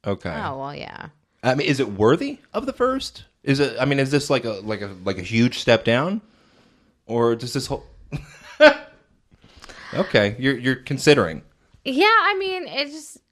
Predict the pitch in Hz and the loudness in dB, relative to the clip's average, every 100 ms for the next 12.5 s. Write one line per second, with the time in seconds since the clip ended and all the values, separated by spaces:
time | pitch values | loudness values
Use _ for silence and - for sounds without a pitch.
0 | _ - 160 143 135 120 120 107 104 85 | _ -2 0 0 0 0 0 0 -2 -2
1 | 73 247 233 226 208 _ _ - 214 - | -4 0 2 2 -2 _ _ -8 -6 -2
2 | 101 110 - _ _ _ - 202 202 208 | -4 -4 -16 _ _ _ -2 -2 -2 -2
3 | 208 403 - 196 180 220 214 202 196 196 | 2 2 2 -6 -4 -4 -6 -6 -6 -8
4 | - 202 196 196 196 190 196 185 180 185 | -6 -4 -4 -4 -6 -4 -2 -2 -2 -6
5 | - 196 180 180 175 175 170 175 170 - | -4 -6 -4 -4 -4 -2 2 2 2 -2
6 | 185 170 160 165 - - - - - 113 | -4 -2 -4 -6 -10 -16 -14 -6 2 4
7 | 107 95 - 170 175 - 175 156 - 160 | 4 0 0 2 2 0 -4 -4 -6 -8
8 | 143 175 - - 320 330 185 254 233 202 | -6 -6 -4 0 2 0 4 6 8 6
9 | 147 165 180 160 156 143 104 - 101 87 | 6 6 8 6 2 0 -2 -4 -4 -4
10 | 104 185 - - 180 _ _ 165 214 202 | 0 0 0 -4 -16 _ _ 0 2 2
11 | - 226 220 190 107 - 196 185 - - | 2 2 2 0 -2 -6 0 0 0 0
12 | 151 135 98 101 160 | 0 2 0 -6 -12